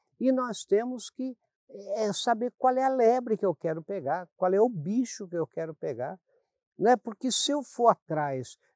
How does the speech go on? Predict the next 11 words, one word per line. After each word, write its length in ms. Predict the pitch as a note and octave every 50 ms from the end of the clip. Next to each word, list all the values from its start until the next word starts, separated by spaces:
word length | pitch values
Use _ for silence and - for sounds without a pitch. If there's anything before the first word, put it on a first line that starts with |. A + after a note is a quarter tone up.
| _ B2
de 140 | A#2+ E3 F3+
duas 500 | C#3+ C3 E3+ A3 C4 C#4+ B3+ E3+ A2+ B2
lebres, 640 | D3 E3 F3+ G#3 B3 C#4 C4 G3+ D3+ C#3 B2 - -
correr 380 | - - F3+ D3+ A#2 E3 G#3+
atrás 420 | A#3 - - - E3 F#3+ F#3+ F3 C#3
de 120 | D3+ D3
duas 340 | C3+ E3+ G#3 A#3+ G#3+ D3 -
lebres 480 | D3 D#3+ E3 D#3+ C#3+ C3 C#3 C3 A2+
ao 140 | E3 D#3+ D3+
mesmo 400 | C#3 C#3+ C#3+ C3 A2+ C3+ D3 C#3 - _
tempo, 520 | D#3+ F3+ G#3+ C4+ D4+ D4 - _ C3+ B2+